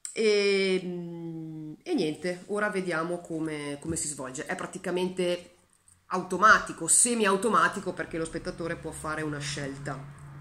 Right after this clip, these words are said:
Allora, facciamo dei finti miscugli, quello che faccio io solito è questo, prendo una porzione da sotto, faccio questo movimento in modo che possa sembrare un miscuglio come lo fa uno spettatore medio, no?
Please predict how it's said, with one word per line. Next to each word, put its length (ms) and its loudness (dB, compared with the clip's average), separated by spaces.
Allora, 280 4
facciamo 320 2
dei 100 2
finti 260 -2
miscugli, 500 0
quello 200 2
che 80 -2
faccio 340 0
io 160 -2
solito 520 0
è 160 -6
questo, 340 2
prendo 240 -2
una 140 0
porzione 420 -4
da 100 -2
sotto, 400 -2
faccio 340 -6
questo 260 -6
movimento 680 -2
in 100 -2
modo 280 -6
che 360 -14
possa 280 -6
sembrare 760 -2
un 240 -6
miscuglio 540 0
come 220 -4
lo 80 -6
fa 560 -2
uno 220 -10
spettatore 580 -10
medio, 640 -4
no? 360 -10